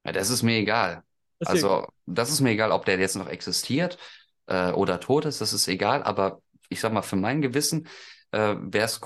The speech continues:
Speaker 1: cool und für viele andere Menschen auch, die jedenfalls an sowas glauben.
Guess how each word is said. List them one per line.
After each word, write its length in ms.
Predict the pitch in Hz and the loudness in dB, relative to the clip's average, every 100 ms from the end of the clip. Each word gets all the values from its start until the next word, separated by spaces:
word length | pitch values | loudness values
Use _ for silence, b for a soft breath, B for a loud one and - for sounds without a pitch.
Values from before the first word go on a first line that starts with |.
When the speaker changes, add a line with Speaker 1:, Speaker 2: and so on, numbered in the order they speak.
| - | -4
Speaker 1:
cool 380 | 110 131 165 - _ _ _ _ _ | 0 0 -2 -10 _ _ _ _ _
und 80 | - | -4
für 100 | 92 | -4
viele 340 | - 123 98 | 0 0 0
andere 280 | 95 107 90 | 0 0 0
Menschen 380 | 90 92 - - | 0 0 -2 -2
auch, 300 | - 120 - - | 0 -2 -2 -14
die 440 | - 90 - - | -12 -8 -8 -8
jedenfalls 500 | - 90 92 90 87 | -6 -4 -4 -4 -6
an 100 | - | -6
sowas 240 | 82 85 - | -4 -6 -2
glauben. 440 | 95 101 98 113 | 0 0 -2 -6